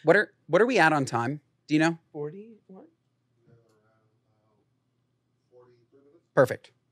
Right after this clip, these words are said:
Speaker 2: Cool. So we'll do, like, a speak pipe.
Speaker 1: And then a what are you nuts?
Speaker 2: Yeah. Start
Speaker 1: Great.
Speaker 2: thinking for your what are you nuts.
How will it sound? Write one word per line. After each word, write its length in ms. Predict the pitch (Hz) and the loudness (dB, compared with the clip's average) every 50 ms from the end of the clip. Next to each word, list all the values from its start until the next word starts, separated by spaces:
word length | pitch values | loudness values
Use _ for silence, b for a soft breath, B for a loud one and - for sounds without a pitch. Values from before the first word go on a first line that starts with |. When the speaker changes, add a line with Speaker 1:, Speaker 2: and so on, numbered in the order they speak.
| _ _ | _ _
Speaker 2:
Cool. 220 | - 156 135 113 | -10 -8 -8 -8
So 160 | 110 - 147 147 | -8 -8 -6 -6
we'll 60 | 147 | -6
do, 140 | 147 156 156 | -4 -4 -4
like, 180 | 151 139 120 | -4 -4 -4
a 60 | 135 | -6
speak 340 | 127 - - - 143 131 - | -10 -10 -10 -10 -12 -12 -8
pipe. 240 | - 147 143 143 139 | -6 -6 -4 -4 -4
Speaker 1:
And 100 | 127 123 | -6 -6
then 80 | 123 127 | -6 -4
a 40 | |
what 120 | 143 156 123 | -4 -6 -6
are 40 | 123 | -8
you 60 | 127 | -10
nuts? 260 | 147 185 - - - _ | -14 -16 -18 -20 -20 _
Speaker 2:
Yeah. 300 | - 127 131 120 107 104 101 - | -14 -12 -12 -10 -10 -14 -18 -20
Start 280 | _ - - - 143 135 | _ -16 -12 -10 -10 -10
Speaker 1:
Great. 60 | 123 | -10
Speaker 2:
thinking 260 | 143 135 127 131 127 139 | -10 -12 -12 -14 -14 -12
for 100 | 139 131 | -10 -10
your 140 | 127 127 | -10 -10
what 120 | 123 123 123 | -10 -10 -12
are 40 | 123 | -10
you 100 | 123 123 | -12 -12
nuts. 420 | 123 120 123 120 _ - - | -12 -14 -16 -18 _ -20 -20